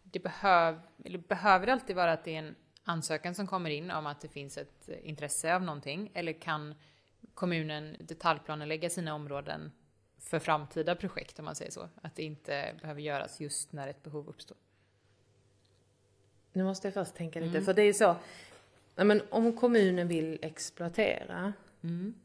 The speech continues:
Speaker 2: eller förbereda för exploatering genom
Speaker 1: Mm.
Speaker 2: att göra en detaljplan, då behöver de också ansöka om planbesked som,
Speaker 1: Mm.
Speaker 2: som andra, men det blir liksom en kommunegen ansökan.
Speaker 1: Mm.
Speaker 2: Och man kan också tänka sig att det ligger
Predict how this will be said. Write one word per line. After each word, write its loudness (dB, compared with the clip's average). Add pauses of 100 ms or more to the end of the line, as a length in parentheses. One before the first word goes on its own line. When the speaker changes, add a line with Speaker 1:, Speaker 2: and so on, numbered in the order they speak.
(160)
Speaker 2:
eller -2
förbereda 0
för -6
exploatering -6
genom -4
Speaker 1:
Mm. -2
Speaker 2:
att -10
göra -6
en -8
detaljplan, -8 (640)
då 4
behöver 4
de -4 (840)
också 0 (260)
ansöka 0
om -10
planbesked -12
som, -6
Speaker 1:
Mm. -2 (380)
Speaker 2:
som 8
andra, 4
men 2
det 4
blir 0
liksom -4
en -6
kommunegen -4
ansökan. -2
Speaker 1:
Mm. -6 (120)
Speaker 2:
Och -6
man 2
kan 0
också -6
tänka -4
sig -2
att -4
det -2
ligger 0